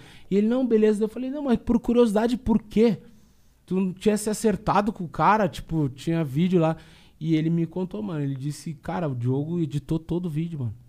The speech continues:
Ele gravou a nossa conversa no Viva Voz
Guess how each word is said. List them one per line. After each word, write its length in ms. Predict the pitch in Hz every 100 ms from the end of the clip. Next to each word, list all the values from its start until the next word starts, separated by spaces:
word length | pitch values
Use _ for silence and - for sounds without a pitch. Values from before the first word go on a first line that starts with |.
| - _ _ _ _ _ _
Ele 140 | 143 139
gravou 400 | 139 131 127 165
a 20 |
nossa 240 | 170 165
conversa 640 | 175 170 160 139 165 170 180
no 80 | 170
Viva 260 | 151 160
Voz 400 | 151 139 147 170